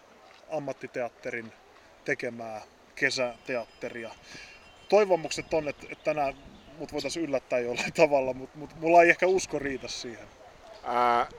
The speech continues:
Speaker 2: siis koke-, ootko käynyt Emmassa ennen?
Speaker 1: En oo. Oon ymmärtänyt, että aika tämmöisiä hassuttelujuttuja ja paljon eri hahmoja ja näin. Ja t-, tästä teoksesta en oo hirveästi lukenut ennakkoon myöskään muuta kuin, että tää on ilmeisesti tämmönen,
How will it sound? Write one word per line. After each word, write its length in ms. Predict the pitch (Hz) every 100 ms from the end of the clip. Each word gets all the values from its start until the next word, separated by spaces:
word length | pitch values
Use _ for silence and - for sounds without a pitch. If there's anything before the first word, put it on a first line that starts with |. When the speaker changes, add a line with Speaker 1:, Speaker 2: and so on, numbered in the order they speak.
| -
Speaker 2:
siis 220 | - 131
koke-, 300 | - 165 170 -
ootko 240 | 185 190
käynyt 260 | 175 165 170
Emmassa 440 | 165 135 - 131
ennen? 340 | 123 117 107 -
Speaker 1:
En 260 | 175 190 185
oo. 220 | 165 117 113 127 - 147 156
Oon 180 | 180
ymmärtänyt, 420 | 190 170 156 151 151
että 140 | 160
aika 160 | 156 143
tämmöisiä 260 | 139 131
hassuttelujuttuja 1040 | 160 - 143 - 127 123 135 - 135 123 117
ja 220 | 117 117 123 -
paljon 480 | 135 131 120 120 120 -
eri 200 | 127 120
hahmoja 580 | 131 127 120 120 117 117
ja 140 | 117
näin. 400 | 123 127 120 120 - - - -
Ja 80 | -
t-, 180 | - 160
tästä 260 | 170 -
teoksesta 480 | 160 139 - 131 - 131 - 101
en 160 | 143
oo 60 | 135
hirveästi 340 | 143 139 -
lukenut 360 | 147 170 180 139
ennakkoon 440 | 123 120 - 123
myöskään 440 | 127 127 - - 123
muuta 200 | 120 117
kuin, 100 | 120
että 120 | -
tää 80 | 123
on 140 | 123
ilmeisesti 420 | 131 120 117 113
tämmönen, 320 | 131 123 123